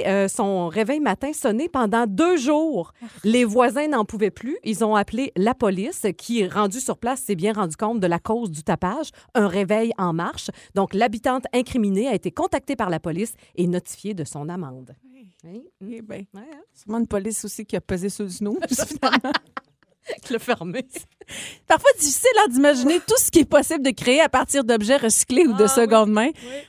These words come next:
Speaker 2: Alors, pour la création de mobilier pour l'ouverture d'un nouveau restaurant, l'objectif, c'était de concevoir du mobilier surprenant et totalement, euh, ben, qui sortait de l'ordinaire. Alors, on a proposé quelque chose de nouveau. Alors, c'est, euh, un studio qui a conçu des chaises imprimées en trois D à l'aide de filets de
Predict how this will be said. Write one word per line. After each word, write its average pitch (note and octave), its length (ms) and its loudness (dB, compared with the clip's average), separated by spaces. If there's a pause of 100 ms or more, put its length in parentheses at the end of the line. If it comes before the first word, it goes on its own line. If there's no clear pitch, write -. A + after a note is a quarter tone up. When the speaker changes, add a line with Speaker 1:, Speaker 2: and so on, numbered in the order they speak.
Speaker 2:
Alors, G3 180 4
pour B3 120 2
la A#3+ 120 6
création D#4 440 2
de C4+ 100 8
mobilier D#4 540 2
pour D#4 160 0
l'ouverture A3+ 420 0
d'un A3 140 6
nouveau B3 240 4
restaurant, A#3+ 520 2
l'objectif, G#3+ 440 0
c'était A3 160 -2
de - 60 -18
concevoir B3 440 0
du A3+ 140 0
mobilier B3 400 2
surprenant B3+ 640 0
et F3 260 2
totalement, A3+ 560 2
euh, E3+ 260 2
ben, D#3+ 140 -4
qui - 80 -10
sortait - 240 0
de B3 60 0
l'ordinaire. F#3+ 480 0 (360)
Alors, G3+ 200 6
on A#3 100 4
a A#3+ 60 6
proposé C#4+ 400 2
quelque - 180 -2
chose G4 160 2
de A#3+ 140 6
nouveau. A3+ 420 4 (360)
Alors, G#3+ 200 4
c'est, C4 400 2
euh, G3 220 6
un A#3 160 6
studio B3+ 640 0
qui A#3 200 2
a A3+ 140 4
conçu C4 380 0
des A3 160 2
chaises A#3 580 0
imprimées B3+ 460 0
en A3 80 0
trois F4+ 340 0
D A#3 160 0 (100)
à G3 140 0
l'aide A3+ 300 0
de F#3 100 0
filets F4+ 360 -2
de - 40 -14